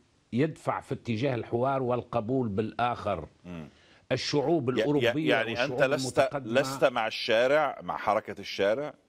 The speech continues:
Speaker 1: لا، أنا مع تبيان ميزان القوى في الشارع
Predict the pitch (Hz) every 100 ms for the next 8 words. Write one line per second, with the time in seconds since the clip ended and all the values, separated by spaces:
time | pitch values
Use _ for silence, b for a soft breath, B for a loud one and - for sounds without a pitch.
0 | _ _ _ _ _ _ _ _ _ _
1 | _ _ _ _ _ _ _ _ - 135
2 | - - 156 156 151 143 165 131 135 -
3 | 139 123 156 147 123 127 127 143 147 127
4 | - 139 131 110 - 113 - 147 156 170
5 | 175